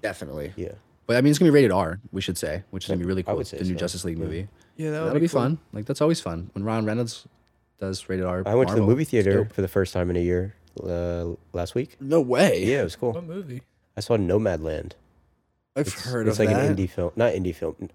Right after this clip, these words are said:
Speaker 2: obviously not indie film, but, like, um, I think it's called, um, it's a specific type of film, f-, artisan film. That's what they call it at A M C.
Speaker 1: Okay.
Speaker 2: Because it's not, like, a blockbuster type of
Speaker 1: Okay.
Speaker 2: movie.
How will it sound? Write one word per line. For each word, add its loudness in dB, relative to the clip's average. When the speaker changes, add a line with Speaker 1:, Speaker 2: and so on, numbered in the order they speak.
Speaker 2:
obviously -12
not -18
indie -14
film, -20
but, -4
like, -2
um, -6
I -4
think 2
it's -6
called, -2
um, -8
it's -6
a -8
specific -6
type -2
of -8
film, 0
f-, -14
artisan 0
film. -8
That's -2
what -2
they -2
call -2
it -2
at -8
A -6
M -4
C. -12
Speaker 1:
Okay. -6
Speaker 2:
Because -2
it's -8
not, 0
like, -2
a -4
blockbuster -4
type -4
of -2
Speaker 1:
Okay. -2
Speaker 2:
movie. -4